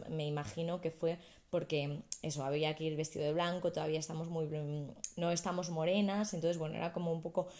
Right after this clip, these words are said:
"Ay, ¿cómo me queda esto? ¿Cómo me queda lo otro?", etcétera. Yo miraba a mis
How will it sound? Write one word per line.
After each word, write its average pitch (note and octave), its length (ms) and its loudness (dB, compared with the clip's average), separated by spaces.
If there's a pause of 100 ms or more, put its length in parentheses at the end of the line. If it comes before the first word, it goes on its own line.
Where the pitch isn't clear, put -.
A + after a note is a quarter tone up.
(220)
"Ay, F#3 120 2
¿cómo E3+ 200 0
me D#3+ 140 0
queda D#3+ 280 2
esto? F#3 260 0
¿Cómo D#3+ 160 -2
me D#3+ 140 0
queda D#3+ 220 0
lo D3+ 200 2
otro?", F#3 200 2
etcétera. - 440 -8 (400)
Yo A#3 140 4
miraba D4 320 2 (160)
a G3+ 120 0
mis F#3+ 320 -2